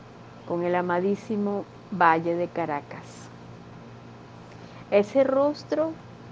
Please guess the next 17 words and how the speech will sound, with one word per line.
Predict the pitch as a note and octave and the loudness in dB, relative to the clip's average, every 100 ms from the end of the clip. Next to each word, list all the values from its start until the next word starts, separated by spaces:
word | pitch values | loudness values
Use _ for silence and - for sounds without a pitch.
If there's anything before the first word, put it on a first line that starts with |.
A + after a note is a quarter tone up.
| - - - | -16 -16 -6
del | G#3 G3+ F#3+ | 6 6 6
cual | - - G3 G3 G3+ A3 - - | -2 4 6 8 4 0 -8 -2
les | G#3 G#3 | -2 -2
invito | A3+ G#3+ G#3 A#3+ A#3 | -4 0 2 0 0
a | B3 | -2
que | - | 0
pinten | A#3+ B3+ A#3 A3+ A#3 A3+ | 0 0 -2 2 0 2
en | G#3+ | -2
su | G3+ G#3 | -2 0
mente | G3+ G3+ G3+ G3+ G#3 G#3 - - - | 2 2 2 0 -2 -2 -10 -14 -6
un | G3 F#3 | -2 2
valle. | F#3 A3+ G3+ - - - - - - - - - - - - - - - - - | 4 4 0 -10 -14 -16 -18 -18 -18 -16 -18 -18 -18 -18 -18 -16 -16 -16 -18 -8
Un | G3 G3 | -2 2
valle. | E3+ D3 D3 C#3 E3+ - - - - - - - - - - - - - - - - - - - | 4 4 2 -6 -10 -14 -16 -16 -16 -16 -18 -18 -18 -16 -16 -16 -18 -18 -18 -18 -16 -16 -10 4
Y | B3+ | 4
ese | C4 E4 | 6 6
valle | D#4 D4+ D4 D4+ E4 | 8 6 6 2 0